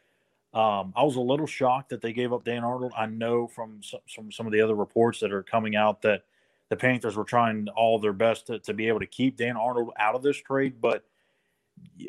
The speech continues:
when you, when you're trying to get somebody that good, you're gonna have to depart with somebody, and that's the hardest part about this, uh, you know, these, these jobs in, in this business. But, um, very interesting, I think. I think this, this t-,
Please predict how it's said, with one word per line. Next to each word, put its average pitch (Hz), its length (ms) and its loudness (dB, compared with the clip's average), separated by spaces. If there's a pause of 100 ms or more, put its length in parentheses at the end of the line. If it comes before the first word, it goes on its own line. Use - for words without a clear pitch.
(140)
when 113 160 0
you, 113 220 2
when 117 100 4
you're 113 120 6
trying 143 180 8
to 139 60 4
get 127 120 2
somebody 131 380 2
that 113 200 -2
good, 110 140 -2
you're 107 140 0
gonna 120 80 -2
have 123 240 2
to 117 120 -12 (140)
depart 110 400 -6
with 101 80 -16
somebody, 104 400 -4
and 104 80 -8
that's 110 160 -8
the 101 80 -10
hardest 110 340 -6
part 107 160 -2
about 101 220 -4
this, - 300 -12 (120)
uh, 98 220 -6 (320)
you 107 80 -18
know, 95 220 -12 (100)
these, 101 220 -2
these 101 240 -4
jobs 104 440 6 (120)
in, 107 180 -8
in 104 80 -8
this 92 140 -6
business. 101 400 0
But, 104 320 4 (560)
um, 95 340 4
very 151 320 4
interesting, 120 480 -6
I 107 80 0
think. 104 300 -6
I 113 60 2
think 139 260 -6
this, 135 220 0
this 135 200 -4
t-, - 140 2